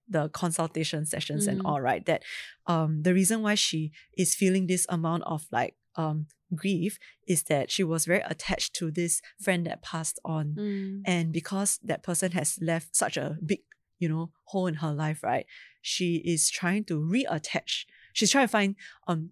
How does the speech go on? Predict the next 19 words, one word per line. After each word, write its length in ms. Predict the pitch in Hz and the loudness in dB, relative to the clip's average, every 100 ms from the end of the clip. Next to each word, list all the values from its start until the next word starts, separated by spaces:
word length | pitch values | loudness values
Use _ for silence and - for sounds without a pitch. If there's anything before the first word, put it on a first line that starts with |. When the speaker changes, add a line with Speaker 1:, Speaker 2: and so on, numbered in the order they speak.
| - | 0
Speaker 1:
things 380 | 202 208 - - _ _ | 2 2 2 0 _ _
or 120 | 190 | 0
people, 500 | 233 - 156 170 160 | 0 -2 -2 0 0
right, 280 | 147 123 - - | 0 -2 -2 -8
to 360 | - 180 165 156 - | -6 -2 -2 -4 -10
Speaker 2:
To 80 | 208 | -14
fill 300 | - 196 185 | -8 -8 -6
that 140 | - | -8
hole. 140 | - - | -4 -4
Speaker 1:
to 80 | |
fill 180 | 226 233 | 2 4
that 140 | 170 175 | 6 4
hole, 120 | 185 | 2
to 180 | 190 196 | 2 4
Speaker 2:
Yeah. 200 | 226 147 | 2 0
Speaker 1:
reattach, 400 | - - - - - - - | -2 -4 -4 -8 -16 -18 -4
yeah, 160 | 165 | -2
her, 160 | 156 - - | 0 -4 -4
uh, 340 | 160 143 - | -2 -2 -2